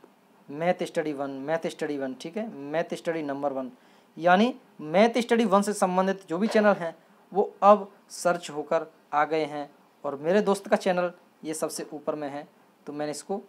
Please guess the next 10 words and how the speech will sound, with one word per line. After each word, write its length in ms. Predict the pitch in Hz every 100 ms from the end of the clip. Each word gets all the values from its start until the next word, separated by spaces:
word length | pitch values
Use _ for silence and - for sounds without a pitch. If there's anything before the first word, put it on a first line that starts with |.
| _ _ -
ओपन 260 | 147 143
कर 140 | 135 131
लिया 200 | 127 120
है। 120 | 127 _ _ _ _ 196
दोस्तों, 260 | 208 233
कैसी 320 | 247 196 185 220
लगी 200 | 233 240
आपको 240 | 240 233
ये 80 | 226
वीडियो? 340 | 208 202 214